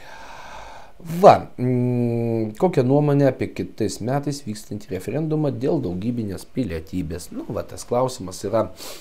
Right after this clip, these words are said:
keliaujam prie, e, lietuviškų realijų. E, nu ką, pirmiausia, tai yra referendumas, kuris daromas išsukant rankas. Nepavyko vieną kartą, Pabandysim išsukt rankas, kad jis pavyktų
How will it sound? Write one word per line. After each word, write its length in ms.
keliaujam 480
prie, 240
e, 1000
lietuviškų 640
realijų. 480
E, 240
nu 100
ką, 220
pirmiausia, 580
tai 220
yra 260
referendumas, 800
kuris 400
daromas 1200
išsukant 800
rankas. 560
Nepavyko 720
vieną 400
kartą, 480
Pabandysim 720
išsukt 480
rankas, 560
kad 160
jis 240
pavyktų 580